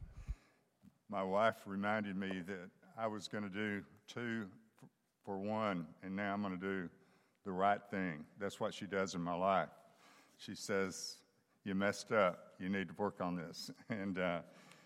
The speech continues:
it is so good to be with the Claibornes are just some of our very best friends, and we're so blessed. And last night, getting to s-,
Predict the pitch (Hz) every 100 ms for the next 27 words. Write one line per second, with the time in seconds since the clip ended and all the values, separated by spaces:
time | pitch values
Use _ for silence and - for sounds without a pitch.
0 | - 123 113 92 - 120 113 107 101 87
1 | 95 95 90 - 120 123 104 95 85 87
2 | 82 101 92 - - - _ _ _ _
3 | - - 98 95 95 92 101 104 95 101
4 | - - 98 101 101 98 - 85 87 -
5 | 107 85 92 92 92 - - 82 90 98
6 | - 101 101 85 101 92 92 85 - -